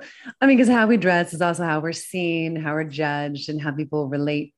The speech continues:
to and with us. Um, I don't know if you know this, but I was actually in the fashion business for,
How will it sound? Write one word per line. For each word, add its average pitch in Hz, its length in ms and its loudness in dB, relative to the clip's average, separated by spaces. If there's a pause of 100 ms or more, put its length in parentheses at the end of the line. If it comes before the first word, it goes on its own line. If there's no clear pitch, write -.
to 156 160 0
and 139 160 0
with 151 180 -2
us. 123 460 -14 (140)
Um, 135 260 -6
I 208 80 2
don't 330 80 6
know 370 80 6
if 226 60 2
you 240 80 6
know 185 260 4
this, 165 280 2
but 165 120 2
I 156 100 4
was 214 140 0
actually 170 260 -2
in 151 60 -2
the 139 60 -6
fashion 139 340 -6
business - 540 -10
for, 131 400 0